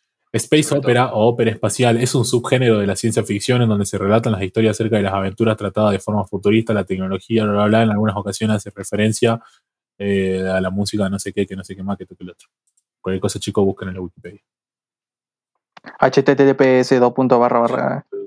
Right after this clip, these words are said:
Speaker 1: Bla, bla, bla, bla, bla. Pero sí, eh, la, la, la ópera espacial es, es básicamente eso, digamos. Y bueno, yo creo que marcó un, un, un, un hito, se podría decir,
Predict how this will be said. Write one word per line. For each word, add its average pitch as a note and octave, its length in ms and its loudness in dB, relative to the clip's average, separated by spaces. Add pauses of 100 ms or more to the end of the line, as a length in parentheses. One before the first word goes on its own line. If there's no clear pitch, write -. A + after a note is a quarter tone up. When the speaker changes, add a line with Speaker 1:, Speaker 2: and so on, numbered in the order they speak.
Speaker 1:
Bla, G#2 220 -2
bla, G#2 120 0
bla, G#2 300 -2
bla, G#2 140 -4
bla. G#2 280 -6 (1300)
Pero G#2+ 160 4
sí, C#3 240 4
eh, A#2+ 140 4
la, G#2+ 240 4
la, G2+ 220 0
la G2+ 180 2
ópera B2+ 180 0
espacial A2+ 400 -2
es, G2 260 -6 (300)
es G#2 100 -2
básicamente F#2+ 600 -2
eso, F#2 220 -8
digamos. F#2 340 -8 (340)
Y G2 60 -6
bueno, A2+ 160 2
yo A2+ 140 2
creo C3+ 160 4
que B2 80 0
marcó G#2 300 2
un, F#2+ 440 0
un, F#2 200 -6
un, F2+ 580 -8
un G2 180 -8
hito, G2+ 240 -2
se G2 100 -12
podría F#2 280 -2
decir, G#2 420 0